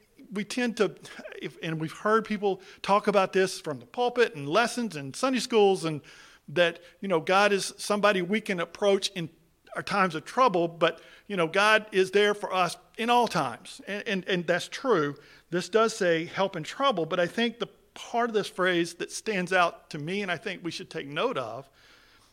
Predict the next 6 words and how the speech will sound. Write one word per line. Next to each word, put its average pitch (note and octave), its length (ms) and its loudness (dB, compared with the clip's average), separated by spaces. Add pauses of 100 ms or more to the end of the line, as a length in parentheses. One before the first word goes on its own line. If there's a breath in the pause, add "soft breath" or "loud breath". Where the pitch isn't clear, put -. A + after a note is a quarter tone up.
is D#3+ 240 -4
that E3 280 0 (220)
a D#3 100 -8
very F3 320 0 (200)
present E3 580 -6
help. - 300 -14